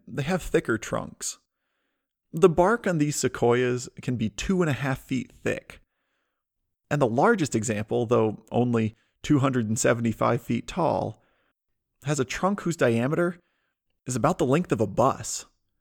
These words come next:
and it has enough wood in it to build a hundred and twenty homes. There are really large trees today,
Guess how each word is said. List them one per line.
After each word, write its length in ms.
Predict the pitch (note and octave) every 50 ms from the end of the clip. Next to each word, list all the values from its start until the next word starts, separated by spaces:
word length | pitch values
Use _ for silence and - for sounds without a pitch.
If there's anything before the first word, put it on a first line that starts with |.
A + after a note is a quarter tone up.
| _ _ _ _ _ _ _ _ -
and 100 | - C3+
it 80 | C3+ C3
has 200 | C3 E3+ F#3 F#3
enough 260 | D#3 C#3+ D3 E3 -
wood 320 | - F#2 - A2 C3 B2 D3+
in 80 | E3
it 260 | F#3+ A3+ - - - - _ _ _ _ _ _ -
to 80 | - D3+
build 220 | D#3+ E3+ D#3+ C#3+
a 40 | A#2+
hundred 460 | - - - E3+ F#3 F3+ F#3+ F3 C#3+
and 160 | C3 A2+ G2+
twenty 340 | - - - C3+ C#3+ C#3 A#2+
homes. 600 | A2+ - A#2 A#2 G#2+ - - - - - - - _ _ _ _ _ _ _ _ _ _ _ _ _ _ _ _ _ _ _ _ _ _ _ _ _ _ _ _ _ -
There 240 | C#3 E3+ E3 - -
are 280 | F3 F#3 G#3+ A#3 A3
really 380 | F3 C#3 C#3+ D#3+ F3 F3 E3+ D3+
large 340 | C3+ C3+ C3 C3+ C3+ - -
trees 320 | - - C#3+ C#3 B2+ -
today, 640 | - - G2 - A2 A2+ - - - - - A2+